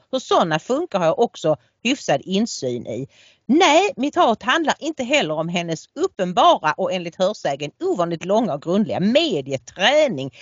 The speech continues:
eller ens om hennes fjantiga YouTube-kanal där den humorlösa maktmänniskan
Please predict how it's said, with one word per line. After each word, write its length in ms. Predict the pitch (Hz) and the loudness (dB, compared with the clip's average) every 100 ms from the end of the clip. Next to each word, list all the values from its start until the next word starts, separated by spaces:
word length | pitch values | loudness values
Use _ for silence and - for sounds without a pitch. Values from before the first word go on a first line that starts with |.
| - - | -18 -2
eller 240 | 269 - | -2 0
ens 220 | 302 254 | 0 0
om 100 | 202 | -2
hennes 220 | 202 190 - | -2 -4 -4
fjantiga 600 | 220 269 330 - 180 190 | 0 0 0 -2 -2 -2
YouTube-kanal 1120 | 196 330 269 - 156 151 - 151 214 330 196 | -4 -4 -4 -4 -6 -6 -6 -2 4 4 4
där 100 | 180 | 2
den 160 | 196 208 | 0 0
humorlösa 640 | 311 240 160 156 151 175 | 0 -2 -2 0 0 0
maktmänniskan 840 | 170 208 - 262 233 151 143 143 | 0 0 -2 -8 -4 -4 -4 -6